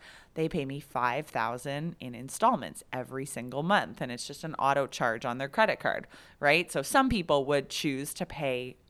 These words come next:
all of it up front for the service that I provide. Other people pay on the auto pay plan, and I don't penalize them for that.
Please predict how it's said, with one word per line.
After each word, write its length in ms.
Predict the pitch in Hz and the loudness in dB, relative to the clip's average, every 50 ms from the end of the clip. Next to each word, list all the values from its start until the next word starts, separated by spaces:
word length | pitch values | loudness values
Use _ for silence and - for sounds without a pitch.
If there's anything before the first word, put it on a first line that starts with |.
| - | -2
all 220 | - 139 135 127 127 | 0 2 2 2 0
of 80 | 123 | 0
it 140 | 127 123 120 | 0 0 0
up 180 | 131 - - - | -2 -4 -4 -4
front 420 | - 139 120 117 165 190 - - | -2 0 0 2 0 -2 -6 -8
for 360 | - - 139 131 127 127 127 | -8 -4 -2 -2 -2 -2 -4
the 100 | - - | -6 -8
service 440 | 139 - - 143 127 120 131 139 - | -8 -6 -4 -4 -2 -2 -4 -6 -6
that 140 | - 135 123 | -4 -4 -4
I 120 | 117 117 | -4 -4
provide. 560 | - - - 127 151 170 180 196 196 190 196 - - - - - - - - - - | -6 -6 -4 0 2 4 4 4 2 0 -2 -6 -14 -20 -20 -20 -20 -20 -10 0 4
Other 240 | 170 165 160 160 156 | 6 6 6 6 2
people 260 | 165 156 - 156 151 | -2 -4 -4 -6 -6
pay 320 | - - 151 120 120 123 | -6 -6 -6 -4 -4 -4
on 220 | 127 - - 143 139 | -4 -4 -6 -6 -6
the 100 | 139 - | -6 -6
auto 320 | - 117 117 110 117 139 | -6 -4 -4 -4 -4 -4
pay 220 | - - 131 117 - | -4 -4 -6 -6 -8
plan, 460 | - - 285 320 185 - - 139 156 - - - - _ _ _ _ _ _ _ _ _ - - - | -4 -2 0 0 0 0 -2 -6 -12 -14 -20 -20 -20 _ _ _ _ _ _ _ _ _ -16 -12 -8
and 100 | 165 143 | -4 -2
I 60 | 131 | 0
don't 160 | 131 151 143 - - _ - - - | 0 0 -2 -4 -8 _ -20 -16 -8
penalize 480 | - 214 220 220 196 165 127 101 127 | -4 -2 0 2 2 0 0 -2 -4
them 160 | - 123 113 117 | -8 -8 -10 -8
for 100 | - - | -6 -6
that. 240 | - 73 76 - | -6 -4 -6 -8